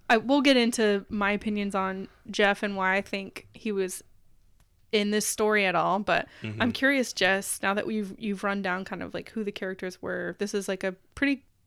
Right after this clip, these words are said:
Speaker 1: good ensemble. Like, to me, I think some,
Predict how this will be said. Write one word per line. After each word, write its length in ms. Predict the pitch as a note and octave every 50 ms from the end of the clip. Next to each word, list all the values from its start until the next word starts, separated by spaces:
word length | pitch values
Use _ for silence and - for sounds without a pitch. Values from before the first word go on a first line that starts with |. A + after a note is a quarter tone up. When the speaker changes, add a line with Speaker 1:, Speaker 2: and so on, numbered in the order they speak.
| _ - G#3
Speaker 1:
good 200 | G#3+ A#3 A3 A3+
ensemble. 760 | A#3 A3 G#3+ G3+ - G#3 F#3 F#3+ F#3+ F#3+ G3 G3 G3 G3+ G#3+ _ _ -
Like, 240 | - G3 F#3 - -
to 140 | - A3 G#3+
me, 320 | G#3+ A#3 A#3+ A#3+ A#3+ A#3
I 100 | - G#3
think 220 | G3+ - G#3+ G#3 -
some, 360 | - - G#3+ G3+ G#3 G#3 -